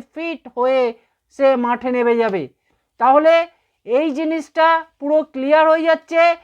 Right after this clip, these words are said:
যে ইস্টবেঙ্গল সমর্থকরা কিন্তু এইবারে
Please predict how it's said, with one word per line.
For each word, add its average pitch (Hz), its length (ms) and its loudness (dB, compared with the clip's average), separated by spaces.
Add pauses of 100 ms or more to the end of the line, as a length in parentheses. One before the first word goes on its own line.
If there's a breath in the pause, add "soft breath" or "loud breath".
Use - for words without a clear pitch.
(280 soft breath)
যে 302 120 4 (260)
ইস্টবেঙ্গল 320 760 0 (160)
সমর্থকরা 302 760 -4 (100)
কিন্তু 294 320 -4 (540 soft breath)
এইবারে 294 400 2